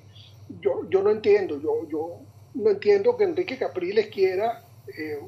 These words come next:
un, un, un líder a quien respeto mucho y lo conozco y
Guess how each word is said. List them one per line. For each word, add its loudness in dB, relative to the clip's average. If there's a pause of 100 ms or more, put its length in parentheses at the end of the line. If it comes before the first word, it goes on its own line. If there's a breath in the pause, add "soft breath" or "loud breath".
(120)
un, -14
un, 0
un -2
líder 6
a 2
quien -4
respeto -6
mucho 0
y 2
lo 0
conozco -4
y -8